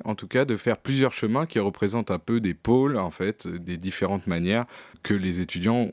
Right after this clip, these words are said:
ont pu vivre un mai soixante-huit. C'est-à-dire, il y a un côté, on peut se retrouver avec Occident, c'est-à-dire en train de lutter finalement contre le mouvement, on peut se retrouver à l'avant des barricades ou finalement à l'intérieur des réunions, et cetera.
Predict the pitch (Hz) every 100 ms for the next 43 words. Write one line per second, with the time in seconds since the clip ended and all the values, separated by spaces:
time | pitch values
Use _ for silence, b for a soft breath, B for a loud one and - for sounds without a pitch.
0 | 107 113 - 104 107 104 82 82 85 -
1 | 90 - 80 - - - 78 76 92 110
2 | B B B B B B _ _ _ _
3 | - 104 98 98 90 90 - 85 90 -
4 | 82 98 - 113 110 98 101 90 92 -
5 | 92 95 90 92 - 87 - 90 98 101
6 | 92 - 82 82 85 87 - 95 92 98
7 | 101 90 92 87 95 - 113 - 95 92
8 | 92 92 104 135 160 - B B 98 113
9 | - 110 - 107 107 104 110 104 110 90
10 | 87 87 - 131 143 - 120 117 - 95
11 | 92 113 127 - 110 104 107 95 95 92
12 | 87 87 87 104 127 117 - - 80